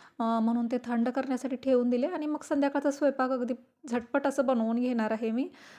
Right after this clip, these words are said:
अ, काही नाही, आज फक्त असा टोमॅटो पुलाव म्हणू शकता तुम्ही याला. तेच फक्त,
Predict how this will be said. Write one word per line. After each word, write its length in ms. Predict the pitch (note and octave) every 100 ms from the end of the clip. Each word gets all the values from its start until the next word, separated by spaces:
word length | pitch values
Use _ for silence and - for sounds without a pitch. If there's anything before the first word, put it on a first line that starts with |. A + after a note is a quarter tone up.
| -
अ, 120 | A#3+
काही 220 | A#3 C#4+ D4+
नाही, 140 | D4
आज 100 | B3+
फक्त 260 | B3 B3+ B3+
असा 300 | B3 C4 B3+
टोमॅटो 380 | B3+ A#3+ A#3+
पुलाव 280 | A#3+ A#3+ A3+
म्हणू 220 | A3 A3
शकता 280 | A3 A#3+ -
तुम्ही 280 | G#3+ G#3+ G#3+
याला. 160 | G#3+ C4 - _ _ _ _ _ - -
तेच 180 | C4
फक्त, 220 | - C#4+